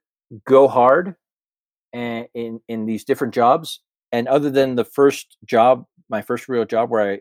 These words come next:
in the startup where I kinda was there for three years, I didn't last longer than a year in all these different jobs that I had, 'cause I either was bored, um, and quit,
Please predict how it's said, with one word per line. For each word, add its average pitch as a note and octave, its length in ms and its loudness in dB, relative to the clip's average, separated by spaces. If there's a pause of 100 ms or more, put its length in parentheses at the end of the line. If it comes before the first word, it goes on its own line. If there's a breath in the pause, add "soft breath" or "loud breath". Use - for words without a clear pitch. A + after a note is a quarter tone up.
in F#2+ 120 -12
the F#2 80 -16
startup A2 340 -4
where G#2 140 -4
I G2 140 -6 (140)
kinda G2+ 280 -8 (260)
was A2 100 -6
there G#2+ 120 0
for A#2 100 -20
three A2+ 180 0
years, C3 280 0 (500)
I A#2 100 4
didn't D3+ 320 2
last C3 420 2
longer A#2+ 380 0
than A2 400 -2
a A2+ 60 -6
year G#2+ 600 -2 (300)
in A2+ 100 -8
all A#2 200 2
these A2+ 260 -4 (140)
different A2 300 -6
jobs G#2 380 2
that F#2+ 80 -10
I F2+ 100 -4
had, F2+ 240 -2 (440)
'cause C3 120 2
I B2+ 100 6
either A#2+ 440 4
was G#2+ 200 -4
bored, D3+ 500 2 (800)
um, G#2+ 580 -8 (540)
and G#2 200 -10
quit, - 380 2